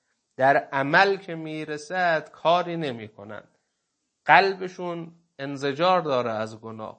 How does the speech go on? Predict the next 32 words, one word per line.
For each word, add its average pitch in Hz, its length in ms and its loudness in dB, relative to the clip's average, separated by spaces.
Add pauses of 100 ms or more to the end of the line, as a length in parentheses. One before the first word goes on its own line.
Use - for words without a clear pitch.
(160)
گاهی 170 280 2
اوقات 151 500 -2
بر 143 200 2
ضد 151 340 -6
گناه 147 500 -2
حرف 160 420 0
هم 143 100 -10
می‌زنن، 139 600 -8
بر 117 160 -4
ضد 143 320 -8
گناهکار 127 640 -6
حرف 143 300 -6
هم 135 120 -8
می‌زنن، 127 460 -6 (460)
ولی 214 220 4
پای 208 640 2 (140)
عمل 165 480 -4
که 160 180 -16
شد 156 480 -6 (300)
کاری 160 360 0
انجام 127 440 -2
نمیدن. 104 440 -10 (100)
می‌گن: 254 220 -2
«ما 240 180 -4
تا 202 140 -8
همینجا، 135 600 -6 (200)
بیش 123 200 -10
از 123 180 -2
این 151 160 -10
از 113 220 -8
ما 117 160 -8
نخواهید.» - 520 -18